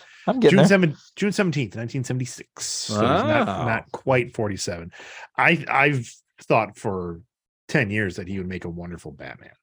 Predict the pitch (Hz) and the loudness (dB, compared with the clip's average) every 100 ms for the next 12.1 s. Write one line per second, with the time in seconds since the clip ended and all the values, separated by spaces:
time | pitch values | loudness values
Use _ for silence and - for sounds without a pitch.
0 | _ 139 135 - 127 - 110 98 98 87 | _ 6 6 4 0 4 2 2 0 -2
1 | 92 95 - _ _ - 76 - - _ | -4 -8 -8 _ _ -12 -10 -12 -20 _
2 | _ 107 92 - _ - - _ 160 185 | _ -6 -6 -8 _ -20 -20 _ 6 8
3 | 185 170 160 143 135 - 139 127 113 107 | 8 6 4 2 2 4 6 6 4 4
4 | 107 - 101 110 101 - 95 90 104 95 | 2 -2 -6 -2 -4 -4 -10 -6 -6 -4
5 | 95 101 120 113 110 92 131 131 117 123 | -2 2 2 2 0 2 0 0 2 2
6 | 120 117 110 101 104 101 - - _ _ | 2 2 2 2 0 0 -4 -18 _ _
7 | _ _ 101 95 - 113 110 101 - 143 | _ _ -8 -8 -6 -2 -2 -2 -2 -2
8 | 147 147 147 147 123 - - - 131 - | 0 -2 -2 -4 -4 -10 -8 -2 -2 2
9 | 120 110 110 110 104 98 _ 110 101 - | 0 0 -2 -2 -4 -8 _ -10 -8 -4
10 | 117 104 92 92 - 98 92 95 95 98 | -2 -2 -2 -8 -10 -10 -10 -10 -8 -6
11 | 98 92 95 95 95 92 - 95 90 87 | -6 -6 -8 -8 -8 -8 -8 -8 -8 -8
12 | 85 | -12